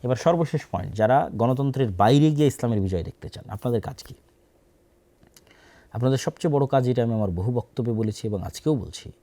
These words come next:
আমার এই কথা কখনো চেঞ্জ হবে না, যে ইমান বিল গায়েবে ইয়াকিন, পরকালে চরম লেভেলের আস্থা এবং বিশ্বাস, ন্যায়পরায়ণতার চর্চা ছোটবেলা থেকেই, একদম ঘর থেকেই,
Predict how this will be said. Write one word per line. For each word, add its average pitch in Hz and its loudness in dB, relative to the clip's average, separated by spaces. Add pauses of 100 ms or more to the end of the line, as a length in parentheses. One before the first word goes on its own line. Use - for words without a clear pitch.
(800)
আমার 107 2
এই 135 2
কথা 117 -4
কখনো 98 -2
চেঞ্জ 107 0
হবে - -10
না, 62 -14 (460)
যে 95 -10
ইমান 120 2
বিল 110 0
গায়েবে 90 0
ইয়াকিন, 95 -8 (640)
পরকালে 110 2 (300)
চরম 135 2
লেভেলের 104 0
আস্থা 85 -6
এবং 87 -4
বিশ্বাস, 98 -8 (680)
ন্যায়পরায়ণতার 113 0 (120)
চর্চা 101 -2 (200)
ছোটবেলা 110 0
থেকেই, 98 -6
একদম 92 -4
ঘর 95 -2
থেকেই, 101 -8